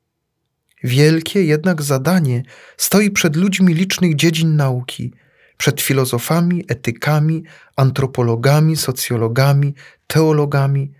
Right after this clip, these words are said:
przed wszystkimi odpowiedzialnymi za wychowanie młodych ludzi. Być może teraz mnie słuchacie.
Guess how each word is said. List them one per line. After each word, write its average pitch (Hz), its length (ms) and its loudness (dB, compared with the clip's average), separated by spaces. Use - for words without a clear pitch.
przed - 180 0
wszystkimi - 480 0
odpowiedzialnymi 156 920 4
za 156 160 0
wychowanie 147 540 -2
młodych 147 360 -2
ludzi. 127 420 -10
Być 190 240 2
może 190 280 4
teraz 160 320 -4
mnie 160 120 -2
słuchacie. 139 640 -6